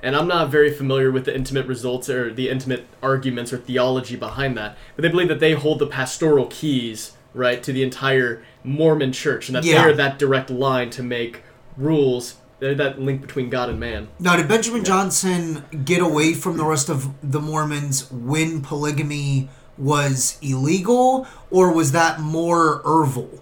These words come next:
Speaker 2: and his brother? I think that was his brother, correct?
Speaker 1: Well, that came with his, his grandfather, or that came with his grandson, uh, Alma LeBaron Senior.
Speaker 2: Alma LeBaron,
Speaker 1: Because
Speaker 2: right.
Speaker 1: Alma was, was, I think, eighteen at the time when polygamy was banned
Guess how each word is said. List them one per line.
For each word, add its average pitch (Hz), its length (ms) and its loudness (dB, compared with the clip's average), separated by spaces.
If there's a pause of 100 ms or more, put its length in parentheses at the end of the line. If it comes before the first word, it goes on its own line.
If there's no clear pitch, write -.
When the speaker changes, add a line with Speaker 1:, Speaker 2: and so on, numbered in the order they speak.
(320)
Speaker 2:
and 156 280 0
his 131 160 4
brother? 139 440 -2
I 147 100 -2
think 208 140 -4
that 220 60 0
was 151 100 -2
his 131 140 0
brother, 151 520 -2
correct? 143 460 0
Speaker 1:
Well, 170 120 2
that 196 100 0
came 233 180 -2
with 214 120 -2
his, 175 320 0
his 147 300 -2
grandfather, 127 800 -2
or 139 400 0 (140)
that 165 160 0
came 208 120 2
with 180 100 0
his 147 120 -2
grandson, 147 640 -2
uh, 107 280 -10
Alma 135 520 -2
LeBaron 123 420 -4
Senior. 165 380 2
Speaker 2:
Alma 135 320 2 (260)
LeBaron, 107 480 -6
Speaker 1:
Because 147 340 2 (240)
Speaker 2:
right. 147 200 -8
Speaker 1:
Alma 185 320 2
was, 151 460 2
was, 139 560 0
I 135 40 -6
think, 156 200 -4
eighteen 151 640 -2 (100)
at 135 100 -6
the 135 60 -4
time 127 440 -2
when 120 480 -4 (160)
polygamy 147 400 0
was 123 160 -2
banned 110 520 -4